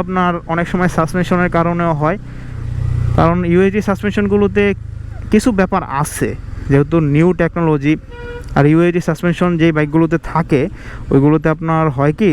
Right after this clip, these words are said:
আপনার অনেক ভালোভাবে কর্নারিং করা যায়। আপনি যখন পাহাড়ে যাবেন, আপনি যখন কোনো কর্নারিং রাস্তার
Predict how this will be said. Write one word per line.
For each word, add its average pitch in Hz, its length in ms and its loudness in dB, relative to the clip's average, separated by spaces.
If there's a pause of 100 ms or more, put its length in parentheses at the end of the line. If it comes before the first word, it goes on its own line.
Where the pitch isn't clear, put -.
আপনার 135 460 2
অনেক 175 380 0 (300)
ভালোভাবে 180 500 0 (600)
কর্নারিং 165 400 2
করা 131 280 0
যায়। 117 140 -4 (540)
আপনি - 200 2 (100)
যখন 170 220 2 (160)
পাহাড়ে 180 380 2
যাবেন, 143 220 -2 (420)
আপনি 156 160 0
যখন 170 280 2
কোনো 175 120 0 (100)
কর্নারিং 185 460 0 (240)
রাস্তার 160 420 0